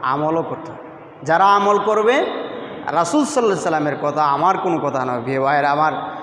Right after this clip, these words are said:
রাসূল সাল্লাল্লাহু আলাইহি সাল্লাম বললেন, সে জান্নাতে যাওয়ার মধ্যে একটিমাত্র পার্টিশন থাকে, একটিমাত্র দেয়াল থাকে, সেটি হলো মৃত্যু। সে মৃত্যুবরণ করবে আর জান্নাতে প্রবেশ করবে। সুবহানাল্লাহ।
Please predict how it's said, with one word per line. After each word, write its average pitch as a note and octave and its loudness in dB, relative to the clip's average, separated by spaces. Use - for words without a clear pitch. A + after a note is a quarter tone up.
রাসূল F3 2
সাল্লাল্লাহু - -2
আলাইহি G#3+ 2
সাল্লাম E3+ 0
বললেন, D#3 0
সে A3 0
জান্নাতে A3 2
যাওয়ার F#3 4
মধ্যে F3 0
একটিমাত্র G3 -2
পার্টিশন E3 -2
থাকে, D#3 -6
একটিমাত্র F#3+ 0
দেয়াল D#3 2
থাকে, D#3+ -2
সেটি E3+ -6
হলো E3 0
মৃত্যু। E3 -4
সে F#3 0
মৃত্যুবরণ G#3+ 2
করবে A3 4
আর D3+ 2
জান্নাতে D#3+ 0
প্রবেশ C#3 -4
করবে। B2+ -6
সুবহানাল্লাহ। A#2+ -4